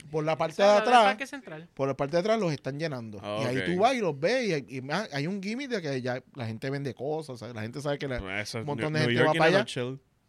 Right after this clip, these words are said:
Speaker 1: Y tú puedes ver los globos, eh, bajitos porque no los tienen altos, pero los tienen llenos. Entonces tú los ves como que, ah,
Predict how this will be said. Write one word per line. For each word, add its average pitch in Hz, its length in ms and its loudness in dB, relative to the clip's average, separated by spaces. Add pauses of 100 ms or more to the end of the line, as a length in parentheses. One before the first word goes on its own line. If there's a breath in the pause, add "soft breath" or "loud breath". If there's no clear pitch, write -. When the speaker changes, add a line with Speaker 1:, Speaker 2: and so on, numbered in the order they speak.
(760)
Speaker 1:
Y 175 160 -4
tú 143 180 -4
puedes 143 240 0
ver 156 140 0
los 165 260 2
globos, 180 500 0 (640 soft breath)
eh, 135 360 2 (1160)
bajitos 160 540 0
porque 127 240 -8
no 117 100 -8
los 123 140 -6
tienen 127 280 -8
altos, 127 360 -8 (100)
pero 123 160 -4
los 117 100 -8
tienen 143 260 -6
llenos. 135 300 -6
Entonces 120 280 -10
tú 127 100 -10
los 143 160 -4
ves 180 220 -6
como 151 200 -14
que, 110 120 -18
ah, - 160 -20